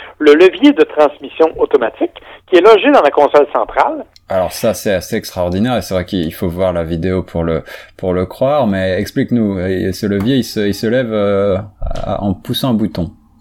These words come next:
Speaker 1: C'est ça, c'est qu'en fait, quand il est en mode park, il suffit d'appuyer sur un bouton et le levier va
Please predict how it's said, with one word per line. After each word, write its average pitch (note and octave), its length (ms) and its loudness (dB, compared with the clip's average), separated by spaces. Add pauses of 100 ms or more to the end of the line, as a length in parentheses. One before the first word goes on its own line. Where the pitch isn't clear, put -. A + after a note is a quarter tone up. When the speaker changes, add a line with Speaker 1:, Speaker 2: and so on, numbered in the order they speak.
(420)
Speaker 1:
C'est G#3+ 140 4
ça, D#3 160 4
c'est F3 80 -6
qu'en F#3 160 4
fait, C#4 160 2
quand A3 220 4
il C#4 100 4
est D#4+ 160 2
en F3 80 4
mode E3+ 300 4
park, E3 420 2 (760)
il - 180 -10
suffit - 160 -6
d'appuyer G#3+ 340 0
sur E3+ 160 2
un C#3+ 60 6
bouton C#3 300 2 (320)
et F3 100 4
le F3 140 8
levier F#3+ 340 6
va G#3+ 120 6